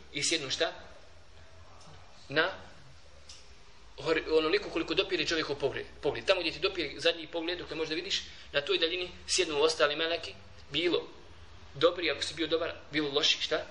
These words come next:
Ako si bio loš. I kada melek smrti izvadi dušu iz čovjekovog tijela, tada preuzimaju duš-,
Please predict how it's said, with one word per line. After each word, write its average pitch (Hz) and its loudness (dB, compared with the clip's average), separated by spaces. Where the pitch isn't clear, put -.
Ako - 0
si - 0
bio 151 4
loš. 127 4
I 165 2
kada 160 4
melek 185 4
smrti - 0
izvadi 180 0
dušu 143 0
iz 139 2
čovjekovog 165 0
tijela, 185 -4
tada 170 2
preuzimaju 156 4
duš-, 139 -2